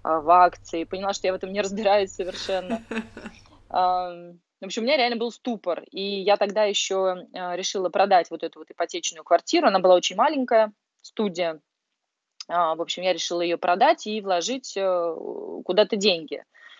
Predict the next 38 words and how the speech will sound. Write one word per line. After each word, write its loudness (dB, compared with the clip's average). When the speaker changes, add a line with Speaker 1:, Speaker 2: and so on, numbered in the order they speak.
Speaker 1:
И 4
вот 2
на 0
руках 4
с -14
несколькими -10
миллионами -2
рублей, -4
как -2
бы, -8
встала 6
вот -2
эта -4
проблема: -2
а -6
что -6
делать -4
с -20
деньгами? -6
Я -4
не -10
умею 4
ими -2
распоряжаться. 0
То -20
есть -20
понятно, 2
что -4
можно -4
пойти -2
купить, -12
э, -4
другую 2
квартиру, 0
там, -20
по-, -8
побольше, 2
например. -16